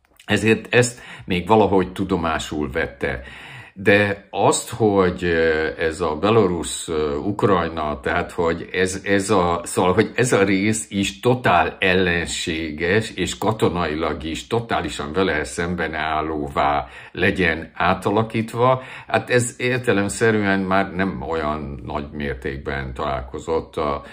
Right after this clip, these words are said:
Oroszország stratégiai érdekeivel, és innentől visszafejthető, hogy Oroszország mindez annyit szeretne, ami akárhogy is nézzük, logikailag egy viszonylag hibátlan, ö, gondolati ív,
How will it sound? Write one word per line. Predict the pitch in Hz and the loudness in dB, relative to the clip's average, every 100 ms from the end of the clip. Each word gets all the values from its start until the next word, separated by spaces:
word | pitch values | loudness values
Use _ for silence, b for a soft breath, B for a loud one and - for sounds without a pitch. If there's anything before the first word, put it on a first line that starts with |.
| B B B | B B B
Oroszország | 87 - - 71 67 - 71 69 65 | -4 -4 -2 -4 -4 -4 -4 -4 -6
stratégiai | - 73 92 76 78 71 71 67 65 65 - | -6 -4 -2 -4 -4 -4 -4 -6 -8 -10 -8
érdekeivel, | 80 82 110 113 120 123 139 139 | -4 0 0 4 2 4 4 2
és | 104 95 - | 2 -2 -2
innentől | 143 180 143 123 120 123 | 0 2 2 0 2 4
visszafejthető, | 123 175 170 135 123 123 123 120 127 139 | 4 0 -2 2 4 4 4 0 2 4
hogy | 135 110 | 4 4
Oroszország | 120 156 127 117 110 101 | 4 4 4 4 4 4
mindez | 131 127 113 - - | 4 2 0 -2 2
annyit | 127 120 95 | 2 4 0
szeretne, | - - 98 107 - 104 127 139 139 B B B - | -2 0 2 2 0 0 2 2 -2 B B B 0
ami | 98 110 110 - | 4 4 4 4
akárhogy | 156 147 123 113 | 4 6 6 4
is | 113 104 | 2 0
nézzük, | 120 113 104 | 2 2 0
logikailag | 92 110 104 98 90 117 117 110 117 120 110 - | 4 4 4 2 0 2 4 4 6 6 4 -2
egy | 95 92 | -4 -2
viszonylag | 123 120 107 101 | 0 2 2 2
hibátlan, | - 113 113 92 87 85 85 80 80 73 73 76 | 0 2 4 4 2 0 2 2 -2 -8 -10 -8
ö, | 76 76 | -6 -4
gondolati | 73 95 90 85 76 - 78 71 - | 0 0 2 0 -2 -2 -4 -4 -6
ív, | - 87 117 | -6 -2 -2